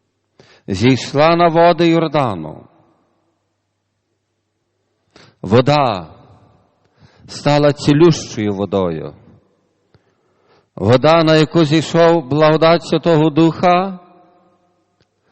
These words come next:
вона стала джерелом життя,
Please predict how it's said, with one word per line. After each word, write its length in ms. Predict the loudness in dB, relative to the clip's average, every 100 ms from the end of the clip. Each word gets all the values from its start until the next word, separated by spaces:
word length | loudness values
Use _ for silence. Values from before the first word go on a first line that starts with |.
| _ _
вона 280 | 0 2 2
стала 440 | 0 0 2 2
джерелом 520 | 2 0 2 2 0
життя, 680 | -4 -6 -8 -6 -6 -6 -12